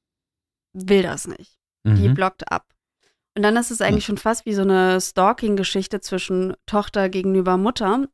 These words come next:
Speaker 1: Und, ähm, das ist formal ganz spannend, weil es hat teilweise auch nur einzelne Sätze in den, also es hat so kurze Kapitel, dann wieder längere Kapitel. Und mich hat das sehr beeindruckt.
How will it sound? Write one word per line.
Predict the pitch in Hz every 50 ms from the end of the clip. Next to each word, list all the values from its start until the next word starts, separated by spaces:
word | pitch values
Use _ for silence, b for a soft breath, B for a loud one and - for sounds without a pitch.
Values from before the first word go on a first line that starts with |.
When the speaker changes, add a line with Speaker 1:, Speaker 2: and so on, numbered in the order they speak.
| _ -
Speaker 1:
Und, | 208 196 208 202 190 180 - -
ähm, | - 202 196 196 196 196
das | 202 196 - 208
ist | 202 190 - - -
formal | - - 208 196 202 190 190 196 214 220
ganz | 208 202 202 196 -
spannend, | - - 185 190 208 214 208 196
weil | 196 190
es | 185 -
hat | 190 -
teilweise | - 185 185 190 202 190 196 -
auch | 196 190
nur | 196 190
einzelne | 190 202 196 190 - 202 196 190
Sätze | 196 226 254 - - 220
in | 214 208
den, | 208 208 202
also | - 196 - 196
es | 196
hat | 190 185
so | - 190 - _ _ -
kurze | - 254 254 - - 220
Kapitel, | - - 208 - 247 247 - 220
dann | - 196 196
wieder | 196 196 190
längere | 190 202 220 240 233 214 214
Kapitel. | - - 214 - - 226 - 214 208 - B B B B B B B B _ -
Und | 233
mich | 233 233 269
hat | 302 330
das | 339 302 277 -
sehr | 247 247 294 311
beeindruckt. | 277 285 - - - 254 302 302 - - 202 202 240 - -